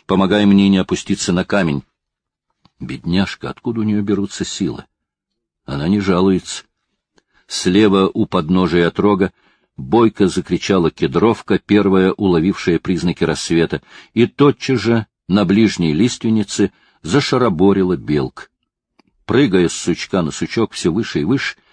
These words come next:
она торопилась увидеть раньше других зорьку. Мы идём всё медленнее, всё тяжелее.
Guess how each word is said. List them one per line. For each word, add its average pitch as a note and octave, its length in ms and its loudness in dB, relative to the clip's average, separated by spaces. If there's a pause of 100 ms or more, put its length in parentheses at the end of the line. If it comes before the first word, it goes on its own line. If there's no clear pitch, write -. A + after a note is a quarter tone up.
(280)
она B2+ 240 2
торопилась B2+ 640 0
увидеть A#2 460 2
раньше A2 360 0
других F#2 420 -2
зорьку. F#2 600 0 (840)
Мы D2 200 -2
идём - 200 -2
всё - 200 -10
медленнее, F2+ 760 -4
всё - 220 -8
тяжелее. G2+ 680 -2